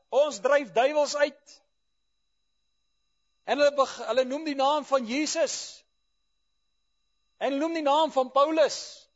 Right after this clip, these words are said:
want jy sien, hulle lewe op hoorsê. Hulle het nie self die ondervinding van redding nie. Hulle het nie self die ondervinding van die vervulling met die Heilige Gees nie. En hulle funksioneer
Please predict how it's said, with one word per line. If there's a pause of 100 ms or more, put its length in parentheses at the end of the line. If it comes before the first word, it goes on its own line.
(140)
want
jy
sien,
hulle
lewe
op
hoorsê. (1300)
Hulle
het
nie
self
die
ondervinding
van
redding
nie. (400)
Hulle
het
nie
self
die
ondervinding
van (300)
die
vervulling
met
die
Heilige
Gees
nie. (1300)
En
hulle
funksioneer